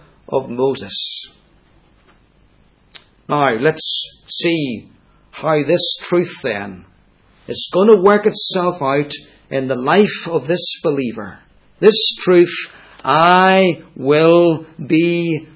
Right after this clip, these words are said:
with you." How's it gonna work itself out? Well, let's see how it works itself out in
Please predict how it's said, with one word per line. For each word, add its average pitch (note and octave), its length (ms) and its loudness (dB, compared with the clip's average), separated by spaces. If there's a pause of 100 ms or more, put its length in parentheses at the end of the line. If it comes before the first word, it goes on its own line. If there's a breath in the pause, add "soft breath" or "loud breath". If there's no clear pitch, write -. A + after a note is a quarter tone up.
(200)
with C#3+ 260 -6 (120)
you." A2+ 180 -16 (1300)
How's F#3 180 -2
it G3 80 -4
gonna F3+ 220 0
work D3+ 180 0
itself - 360 -6
out? - 260 -16 (1000 soft breath)
Well, D#3 140 4
let's B3 280 4
see G3+ 280 6
how F3+ 340 2
it C#3+ 640 0
works A#3 320 4
itself D#3 440 0
out E3 320 4 (480)
in E3+ 540 2